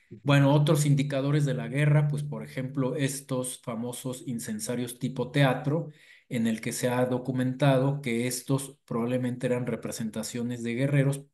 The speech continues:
porque eran probablemente para el culto funerario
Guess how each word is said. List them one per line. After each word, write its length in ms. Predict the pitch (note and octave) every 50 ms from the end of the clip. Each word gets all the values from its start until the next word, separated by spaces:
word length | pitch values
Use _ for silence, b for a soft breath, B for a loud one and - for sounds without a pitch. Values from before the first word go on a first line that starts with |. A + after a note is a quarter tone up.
| _ -
porque 400 | C3 B2 A2+ - - A#2+ A#2 A#2+
eran 360 | A#2+ B2+ B2+ B2+ C#3+ C#3+ B B B B B B B
probablemente 580 | - A#2+ A2+ A#2 A#2+ A#2+ A#2 A#2+ B2 - C#3 C#3
para 240 | - - A2+ G#2+ G#2
el 140 | G#2 G#2 -
culto 420 | C3+ C3 B2+ B2+ - - B2+ -
funerario 880 | - - - C3 C3 B2+ C3+ C#3+ C#3+ D3 C#3+ C3 B2 B2+ C3+ D3 D3